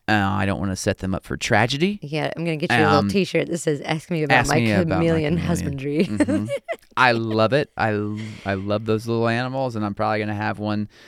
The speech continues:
Speaker 1: for the rest of my life, only because at this point I have a f-,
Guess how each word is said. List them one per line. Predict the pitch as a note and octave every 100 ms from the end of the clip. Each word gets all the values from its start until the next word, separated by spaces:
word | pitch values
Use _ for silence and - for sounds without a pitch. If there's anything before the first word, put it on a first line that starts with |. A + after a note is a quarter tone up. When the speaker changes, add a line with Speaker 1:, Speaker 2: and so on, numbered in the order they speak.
| - _ _ _ _ _ _ _
Speaker 1:
for | -
the | G2+
rest | F#2+ A#2 -
of | A#2+
my | A2+
life, | A2 A2 B2+ - - - - - -
only | C#3 E3+ C#3+
because | B2 B2+ A#2
at | -
this | D3 -
point | - D3 A2 - -
I | A2+
have | B2
a | G#2+
f-, | F#2+ _